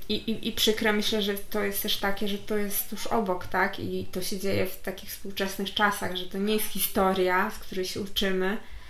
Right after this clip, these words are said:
tak jak, nie wiem, o drugiej wojnie światowej, że, że to już było i mamy to za sobą i po prostu nigdy nie chcielibyśmy, żeby to wróciło, ale podobnie jak z wojną na Ukrainie,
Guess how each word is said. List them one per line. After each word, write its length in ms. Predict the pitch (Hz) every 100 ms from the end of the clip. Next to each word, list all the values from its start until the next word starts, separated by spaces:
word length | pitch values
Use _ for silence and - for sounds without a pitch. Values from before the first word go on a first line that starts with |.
| - -
tak 180 | 196 185
jak, 160 | 185
nie 100 | 190
wiem, 180 | 180 180
o 40 | 190
drugiej 300 | 196 190 185
wojnie 280 | 185 185
światowej, 760 | 185 196 - 175 185 196 220 - - - - - - - - - -
że, 720 | 202 196 190 190 190 185 208 - - -
że 120 | 190
to 100 | 196
już 160 | 190 190
było 520 | 190 190 185 190 185
i 100 | 185
mamy 240 | 190 185
to 140 | 190 190
za 120 | 190
sobą 640 | - 185 175 180 180 185
i 260 | 185 196 180
po 60 | 185
prostu 340 | - 190 -
nigdy 300 | 190 180 196
nie 120 | 185
chcielibyśmy, 560 | 190 - 185 185 190 190
żeby 180 | 185 180
to 140 | 190
wróciło, 720 | 185 190 - - 180 185 214 - - - - -
ale 160 | 185 185
podobnie 380 | 190 190 185
jak 80 | 185
z 60 | 185
wojną 220 | 190 190
na 160 | 190 180
Ukrainie, 680 | 185 185 190 190 190 190